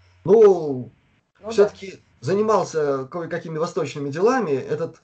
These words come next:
Speaker 1: факт моей биографии я много раз озвучивал. Его не выкинуть никуда.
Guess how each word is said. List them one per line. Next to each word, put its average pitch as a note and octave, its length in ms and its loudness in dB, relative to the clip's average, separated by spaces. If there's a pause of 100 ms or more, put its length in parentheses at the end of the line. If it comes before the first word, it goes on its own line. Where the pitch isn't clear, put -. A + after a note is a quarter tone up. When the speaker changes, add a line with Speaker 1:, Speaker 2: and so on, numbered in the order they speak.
(360)
Speaker 1:
факт F#3+ 360 0
моей E3+ 200 -8
биографии E3 540 -2
я D3 100 0
много D#3+ 280 2
раз D3 240 0
озвучивал. D3+ 720 -4 (540)
Его D#3 520 2
не E3+ 180 -6
выкинуть F#3 380 -2
никуда. C3 440 -4